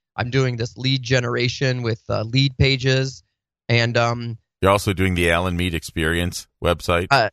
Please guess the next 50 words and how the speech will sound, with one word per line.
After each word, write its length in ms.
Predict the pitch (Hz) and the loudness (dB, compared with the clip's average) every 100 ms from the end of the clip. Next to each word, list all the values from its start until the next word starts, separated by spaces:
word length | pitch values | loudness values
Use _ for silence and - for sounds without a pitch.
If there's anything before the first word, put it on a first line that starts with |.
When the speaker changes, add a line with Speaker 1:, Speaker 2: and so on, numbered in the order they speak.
| _ | _
Speaker 2:
or, 60 | - | -4
Speaker 1:
yeah, 240 | 135 117 98 | 0 2 2
Speaker 2:
or 40 | |
Speaker 1:
I 0 | |
Speaker 2:
at 20 | 90 | 2
Speaker 1:
did 80 | 87 | 2
Speaker 2:
least, 140 | 123 | 0
Speaker 1:
the 60 | 120 | 0
Speaker 2:
at 60 | |
Speaker 1:
Alan 120 | 110 | 0
Speaker 2:
least 120 | 107 135 | 0 2
Speaker 1:
Mead 40 | |
Speaker 2:
you, 60 | 139 | 0
Speaker 1:
Experience. 380 | - - 143 143 | -2 -14 -12 0
Speaker 2:
you 100 | 139 | 2
were, 200 | 131 117 | 2 0
you 120 | 131 | 0
were 80 | 117 | -2
consulted 580 | - 107 - 113 110 82 | 0 -4 0 0 0 -2
on 120 | 71 | -2
that. 140 | 71 78 | -2 -2
It 60 | |
must 160 | 127 147 | 0 0
be 60 | 127 | 0
very 180 | 117 107 | 0 0
frustrating 480 | 101 98 92 82 80 | -2 -4 -4 -4 -4
to 80 | |
you 80 | 82 | -2
that 120 | 73 76 | 0 0
I, 180 | 92 - | 0 -2
I 200 | 92 107 | 0 0
turned 260 | 117 113 87 | 0 -2 0
you 80 | |
on 100 | 90 87 | -2 0
to 40 | |
WordPress, 560 | 80 87 78 85 76 82 | 0 -2 0 -2 -2 -2
yet 160 | 71 | 0
I'm 160 | 82 92 | 0 0
so 280 | - 151 131 | 2 2 2
freaking 400 | - 107 98 87 | -2 -4 -4 -6
clueless 420 | 98 104 90 85 | -2 0 -2 -4
about 180 | 80 95 | -4 0
how 120 | 85 | -2
to 80 | 78 | -2
do 180 | 85 85 | -2 -2
any 140 | 90 | -2
of 60 | 73 | -4
this 100 | - | -8
stuff. 140 | - | 0
Speaker 1:
But 120 | 202 | 0